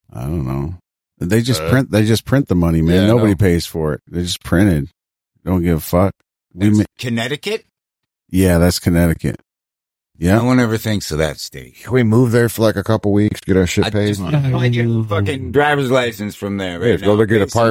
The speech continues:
Speaker 2: apartment.
Speaker 3: make me one. Hey, I got this.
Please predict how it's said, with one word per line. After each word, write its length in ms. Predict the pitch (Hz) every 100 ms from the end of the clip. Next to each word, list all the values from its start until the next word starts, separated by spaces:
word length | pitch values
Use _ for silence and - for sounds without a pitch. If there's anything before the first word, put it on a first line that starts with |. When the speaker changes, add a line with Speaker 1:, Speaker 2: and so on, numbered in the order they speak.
| 113
Speaker 2:
apartment. 180 | 113 104
Speaker 3:
make 240 | 131 -
me 100 | 120
one. 280 | 101 87 78 - _ _ _ _ _
Hey, 200 | - 98
I 60 | 78
got 200 | 73 73
this. 280 | - -